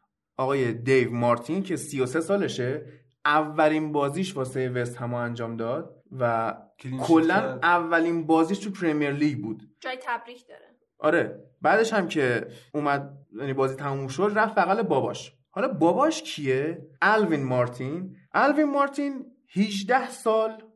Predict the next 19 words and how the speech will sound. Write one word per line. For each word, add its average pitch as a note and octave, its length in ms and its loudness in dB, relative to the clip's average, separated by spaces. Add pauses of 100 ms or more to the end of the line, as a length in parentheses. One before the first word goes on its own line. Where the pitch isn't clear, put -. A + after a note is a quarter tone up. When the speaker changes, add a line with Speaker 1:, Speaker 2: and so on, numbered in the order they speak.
(200)
Speaker 1:
به D#3 340 0
اضافه D3+ 520 2
چهار D#3 520 0
سال A#3 320 -2
توی G#3 280 -2
وست F3 480 0
هم B2+ 160 -2
بوده. A#2 140 -4
اون F#3+ 200 -2
چهار F#3 280 0
سال E3+ 180 -2
تو F3+ 120 -4
آکادمی C3+ 460 0
بوده، C#3 540 -4 (360)
هجده E3+ 400 0
سال A3+ 320 2
هم A3 280 -2
دفاع F3+ 300 -2
وسط F#3+ 340 -2